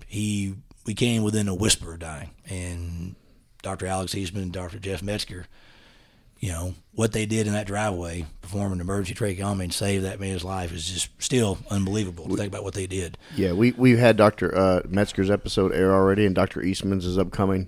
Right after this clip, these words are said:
Speaker 2: and it, it's phenomenal to hear both perspectives of that.
Speaker 1: Well, I mean, even, you know, for those that don't know, he got shot in the neck at very close range with a, a forty-five, Sig Pig,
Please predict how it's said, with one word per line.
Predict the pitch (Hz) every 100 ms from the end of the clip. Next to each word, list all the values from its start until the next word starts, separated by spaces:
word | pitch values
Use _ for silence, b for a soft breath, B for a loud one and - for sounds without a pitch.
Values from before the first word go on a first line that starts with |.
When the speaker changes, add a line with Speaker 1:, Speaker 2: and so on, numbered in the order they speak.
| -
Speaker 2:
and | 90 92 90 87
it, | 87 -
it's | 95 87 - - _ _
phenomenal | - 98 90 90 87 85 85
to | 85 82
hear | 95 90 87 78 - -
both | 98 95
perspectives | - 87 - 87 - 82
of | 82
that. | 82 82 - - _ - _ _ -
Speaker 1:
Well, | 113 98 80 _ 101
I |
mean, | 95 85 80 - - _ - B B B B B -
even, | 117 101 92
you | 87
know, |
for | 85 95
those | 104 90
that |
don't | 104 107
know, | 95 90
he | 104
got | 101
shot | 90 110 98 101
in | 95
the | 85
neck | 92 110 95 - - - -
at | 73 - _ -
very | 117 110
close | 110 98
range | 98 98 95
with | 87 82
a, | 73 - B B B B B B
a | -
forty-five, | 120 110 - 113 95
Sig | 143 120
Pig, | 127 117